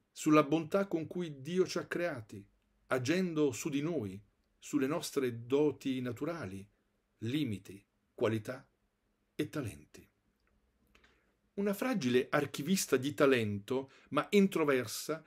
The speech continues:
non diverrà mai, per esempio, per infusione della grazia, un apesista e un trascinante conferenziere. Dio ci ha creati buoni, donandoci una bontà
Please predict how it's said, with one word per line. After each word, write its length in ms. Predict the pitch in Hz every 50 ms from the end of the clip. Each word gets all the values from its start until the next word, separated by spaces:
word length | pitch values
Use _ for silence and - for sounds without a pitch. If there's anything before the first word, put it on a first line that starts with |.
| - - -
non 180 | - 175 196 202
diverrà 400 | 196 202 185 202 190 185 196 190
mai, 480 | 190 185 208 247 247 190 135 117 113
per 220 | 107 - 147 131 123
esempio, 720 | 123 117 - 131 123 123 120 117 110 - 123 120 117 113
per 260 | 104 - - 143 135
infusione 640 | 135 139 135 110 - - 127 107 - 147 151 151 143
della 240 | 127 123 117 117 113
grazia, 640 | 101 117 123 120 117 - - - - 107 101 104 107 - - _ _ _ _ _ _
un 180 | 135 131 131
apesista 800 | 139 135 - 127 110 104 135 156 156 - - - - - 170 - - _ _ _
e 100 | - 151
un 100 | 147 143
trascinante 720 | 123 - 135 139 - - - 131 131 139 139 131 - 139
conferenziere. 880 | 120 - 139 120 - 131 131 135 123 - - 104 87 90 90 101 104 - _ _ _ _ _ _ _ _ - - _ _ _ _
Dio 280 | - 123 147 190 202
ci 120 | 156 - 131
ha 80 | 113
creati 400 | - - 113 110 110 107 - 117
buoni, 440 | 113 139 165 151 127 110 107 110 117 110 _ _ _ _ _ _ _ _ _ _ _ _ _ _ _ _ _ _ _ _
donandoci 760 | - 123 139 151 170 175 170 156 147 117 - - 131 135 -
una 180 | - 139 139 139
bontà 500 | 131 139 156 156 147 - 117 101 104